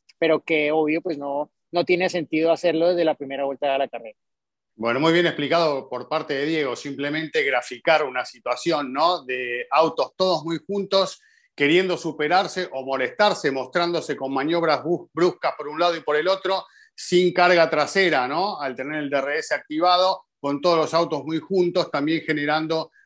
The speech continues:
Speaker 2: lo que vos decías en segundo término, un riesgo mayor e innecesario, ¿no? Y desde ya el punto principal es que se separen los autos, eh, y que después sí pueda tener más efecto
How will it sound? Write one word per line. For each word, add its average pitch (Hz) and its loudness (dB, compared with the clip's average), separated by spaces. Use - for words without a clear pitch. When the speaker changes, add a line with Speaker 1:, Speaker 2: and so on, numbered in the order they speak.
Speaker 2:
lo 131 -4
que 139 0
vos 151 4
decías 147 0
en 127 -4
segundo 151 0
término, 156 0
un 156 0
riesgo 160 2
mayor 160 -2
e 135 -4
innecesario, 127 -6
¿no? 156 -4
Y 120 -4
desde 110 -4
ya 135 2
el 113 2
punto 139 -2
principal 135 0
es - 0
que 131 -4
se - -12
separen 135 0
los 131 -2
autos, 147 -4
eh, 113 2
y 120 -2
que 120 2
después 127 0
sí 135 -2
pueda 135 2
tener 131 0
más 131 -2
efecto 139 -2